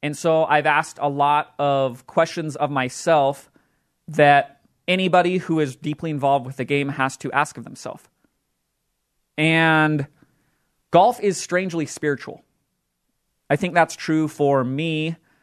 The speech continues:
and that is true for, again, anybody who's deeply involved with the game. It's echoed in this quote from Mickelson. You hear words like belief and love and inspired. And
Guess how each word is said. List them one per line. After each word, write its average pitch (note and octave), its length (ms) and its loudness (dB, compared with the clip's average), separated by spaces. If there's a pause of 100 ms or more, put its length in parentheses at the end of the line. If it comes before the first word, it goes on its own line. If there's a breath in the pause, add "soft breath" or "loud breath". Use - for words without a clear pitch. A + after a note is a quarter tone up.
(340)
and D3 380 2
that C#3 180 4
is C3+ 200 -6
true D3 360 -6
for, C3+ 500 -4 (260)
again, D3+ 300 -2
anybody D3+ 420 -2
who's C#3+ 280 -6
deeply C#3+ 300 -4
involved B2+ 360 0
with B2 160 -6
the C3 80 -4
game. F#3 380 -6 (1160)
It's E3+ 200 2
echoed A3+ 300 4
in G#3+ 100 2
this F#3+ 160 -4
quote B3 280 2
from E3+ 160 -2
Mickelson. D3 480 -6 (240 loud breath)
You E3+ 120 0
hear F#3 200 2
words F3 340 0
like D#3+ 340 2
belief D#3+ 580 -2 (300)
and D3+ 380 0
love C#3 440 2 (260)
and C#3+ 560 0 (440)
inspired. E3+ 720 0 (1500)
And E3 680 2